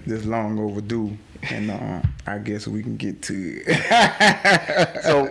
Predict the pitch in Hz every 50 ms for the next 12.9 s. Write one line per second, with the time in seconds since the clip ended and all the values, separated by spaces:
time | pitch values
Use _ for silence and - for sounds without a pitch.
0 | 165 156 - - - 202 214 214 214 196 190 180 - - 165 156 147 143 139 127
1 | 131 - 123 120 131 156 160 156 143 151 156 147 - 143 139 135 131 123 120 123
2 | 123 131 131 127 127 123 123 - 131 127 123 - 104 110 110 110 110 123 120 120
3 | 117 - - 123 117 113 110 107 104 104 95 - - - - - - - - -
4 | - - - 113 113 113 - - - 110 113 110 113 117 113 113 117 113 113 110
5 | 110 110 107 113 117 123 120 117 117 113 110 123 120 113 - 98 101 110 123 131
6 | 131 127 123 127 120 - - - 127 110 - - 123 117 113 110 107 104 104 104
7 | 113 117 120 117 113 113 - - - - 101 104 107 117 120 120 120 117 110 104
8 | 104 107 - 135 123 117 117 113 113 117 113 107 113 101 110 110 - - 120 110
9 | 107 107 - 110 107 104 104 104 - - - - - - - - - - - 147
10 | 147 147 147 113 107 120 127 123 120 117 117 - - 117 117 113 110 110 110 110
11 | 107 104 104 - - - - 98 107 110 113 113 110 107 - - - - - -
12 | - - - - - 123 127 135 - - 135 123 117 110 110 - -